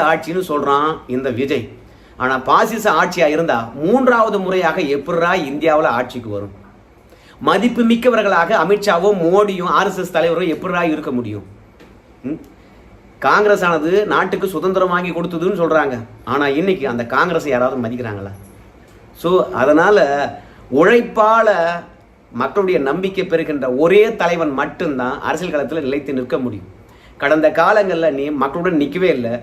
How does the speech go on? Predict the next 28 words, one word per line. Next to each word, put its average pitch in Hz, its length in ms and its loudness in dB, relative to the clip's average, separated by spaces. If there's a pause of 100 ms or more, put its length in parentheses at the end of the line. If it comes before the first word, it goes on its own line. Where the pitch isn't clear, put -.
(220)
வெறும் 175 260 -6
பிரச்சாரம் 170 420 0
மட்டும்தான் 160 440 -2
செய்யற. 139 220 -2 (200)
அதனால் 127 400 -2
நிச்சயமாக 151 800 -2 (340)
உன்னுடன் 147 380 2
வருகின்ற 165 320 0 (180)
காலாங்குட்டிகள் 165 640 0
ஓட்டு 160 180 -2
போட்டாலும் 147 500 0
ஓட்டு 135 160 -2
போடலாம். 117 440 -2 (120)
ஆனா 117 280 -4
இந்த 117 100 -4 (100)
காலாங்குட்டிகளை 165 640 0 (140)
நம்பி 208 320 2 (580)
உனக்கு 165 240 0
யாரும் 165 340 2
பொதுமக்கள் 143 460 -2
ஓட்டு - 240 -2
போட 117 160 -2 (140)
மாட்டாங்க. 113 420 -2 (600)
நீ 120 120 -2 (120)
ஒரு 117 180 -2
புதிய 160 240 0 (120)
தலைவராக 143 460 2 (300)
மாற்றத்தை 175 460 0